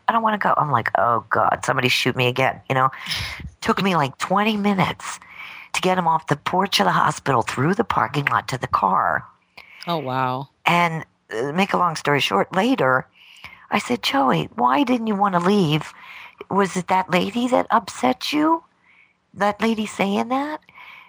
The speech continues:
Speaker 1: And he said, "No, I was sad. I was sad about Uncle Mark."
Speaker 2: Wow.
Speaker 1: So, I mean, he really doesn't know his uncle that much because my brother hasn't been around too much in our lifetimes, you know.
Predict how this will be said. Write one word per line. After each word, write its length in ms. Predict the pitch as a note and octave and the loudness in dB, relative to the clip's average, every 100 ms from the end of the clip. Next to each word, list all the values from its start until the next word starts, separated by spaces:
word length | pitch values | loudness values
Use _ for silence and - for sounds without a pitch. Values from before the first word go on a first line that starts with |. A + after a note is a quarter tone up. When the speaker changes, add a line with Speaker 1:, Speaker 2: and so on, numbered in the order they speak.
| - | -2
Speaker 1:
And 160 | F#3+ F3+ | 0 2
he 160 | F#3+ | 0
said, 400 | F3+ - F3+ E3 - _ _ _ _ _ _ _ _ _ E3+ | 0 2 2 0 -12 _ _ _ _ _ _ _ _ _ -4
"No, 440 | G#3+ B3 F#3+ E3 | 0 2 2 2
I 160 | - G3+ | 2 0
was 180 | F3+ D#3 | 0 -2
sad. 720 | - - G3+ F#3+ C#3 C3+ C3+ - | -4 -2 0 2 2 2 -2 -4
I 80 | F3+ | -2
was 140 | E3 - | -2 -2
sad 340 | F3+ E3 D#3+ | -2 0 0
about 400 | D3 C#3+ C#3 - | 0 0 2 0
Uncle 260 | C3 C3+ A#2+ | -2 -2 -4
Mark." 480 | C3 C3 A#2 - - - _ _ _ _ _ _ - | -2 -2 -2 -6 -18 -18 _ _ _ _ _ _ -10
Speaker 2:
Wow. 580 | B2+ B2 B2+ C3 C#3 - _ | -2 0 0 -2 -6 -14 _
Speaker 1:
So, 460 | - - E3 D3+ - _ | -8 0 2 2 -2 _
I 80 | - | -2
mean, 160 | G#3+ F#3+ | 0 0
he 120 | A3+ | 0
really 300 | A#3 C4+ C4+ | 2 2 2
doesn't 300 | G#3+ F3+ C#3 | 2 0 0
know 180 | D3 D3+ | 2 2
his 120 | D#3 | 4
uncle 260 | D#3+ D#3+ D#3+ | 2 2 2
that 160 | E3 D#3+ | 2 2
much 240 | E3+ - | -2 -4
because 280 | - D3 D3 | -4 -4 -2
my 140 | C#3+ | -2
brother 320 | C#3 B2+ A#2 | 0 0 2
hasn't 300 | A#2+ A2 A2 | 2 0 -4
been 120 | G#2+ G#2+ | -4 -2
around 340 | G2+ G#2+ F#2 | 2 0 0
too 120 | - | -6
much 340 | G#2 F#2+ - - | -4 -4 -4 -6
in 120 | A2 | 0
our 140 | G2 | 2
lifetimes, 600 | G2+ G#2 - F#2+ - - - | 2 -2 -2 -2 -2 -8 -2
you 100 | |
know. 120 | A2+ | 0